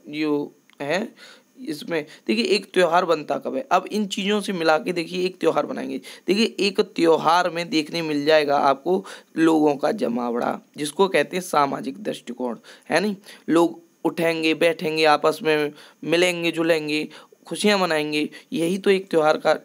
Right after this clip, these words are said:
अपना एक ढंग होता है। उसमें थोड़ा मनोरंजन भी देखने मिल जाता है,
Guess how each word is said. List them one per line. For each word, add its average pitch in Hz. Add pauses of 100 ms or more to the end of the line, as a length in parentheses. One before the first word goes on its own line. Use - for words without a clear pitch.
(140)
अपना 151
एक 143
ढंग 143
होता 151
है। 151 (280)
उसमें -
थोड़ा 180
मनोरंजन 143
भी 131
देखने -
मिल 131
जाता 127
है, -